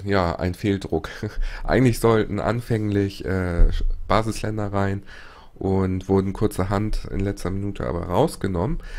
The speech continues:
Auf diesem Print-Sheet, den es aber gab, hat sich halt ein Mountain eingeschlichen. So ist das der einzige Mountain, äh, oder das einzige Basisland mit Arabian Nights Logo.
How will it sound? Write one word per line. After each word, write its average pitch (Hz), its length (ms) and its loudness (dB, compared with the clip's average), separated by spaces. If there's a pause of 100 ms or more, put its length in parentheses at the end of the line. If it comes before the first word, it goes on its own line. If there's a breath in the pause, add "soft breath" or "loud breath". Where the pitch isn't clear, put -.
(140)
Auf - 200 0
diesem 101 300 -4
Print-Sheet, 135 600 -4 (320)
den 98 160 0
es 95 180 -6
aber 92 180 -2
gab, 101 360 -2
hat - 160 -4
sich - 220 -10
halt 92 240 -4
ein 90 200 0
Mountain 82 360 -4
eingeschlichen. 87 540 -6
So 92 180 -2
ist - 180 -6
das 120 200 -2
der 90 140 -4
einzige 123 460 0
Mountain, 110 560 -2 (560 loud breath)
äh, 92 200 -2
oder 92 220 -2
das 87 200 -2
einzige 101 340 -2
Basisland 95 600 -2
mit 135 260 0
Arabian 101 400 2
Nights 123 300 -2
Logo. 113 420 0